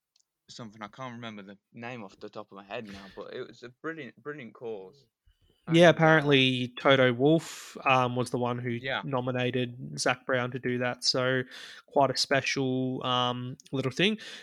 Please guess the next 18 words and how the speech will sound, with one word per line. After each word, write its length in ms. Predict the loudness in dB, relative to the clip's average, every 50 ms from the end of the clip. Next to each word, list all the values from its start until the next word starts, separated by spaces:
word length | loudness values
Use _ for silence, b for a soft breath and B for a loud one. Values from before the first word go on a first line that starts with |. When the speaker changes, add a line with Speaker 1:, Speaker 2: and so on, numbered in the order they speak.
| B B
Speaker 2:
Pretty 220 | 8 10 12 12 12
simple 340 | 10 6 4 4 4 2 0
tattoo. 460 | 4 6 4 6 6 4 4 4 4
If 100 | 2 2
we, 100 | 0 0 0
if 100 | 0 0
we're 80 | 0 0
gonna 180 | 2 2 0
talk 280 | 0 0 0 0 2 2
about 380 | 2 2 4 2 2 0 0
judging 360 | 2 4 4 4 4 0 -2 -2
tattoos, 600 | -2 0 -2 -2 -2 0 -2 0 0 0 0 0
I'd 160 | -2 -4 -2
probably 480 | -2 -4 -2 -2 -2 -4 -2 -2 -2 -2
say 280 | -2 -2 -2 0 0
it 120 | 0 -2 0
wasn't 360 | 0 0 0 0 -4 -6 -6
the, 120 | -8 -8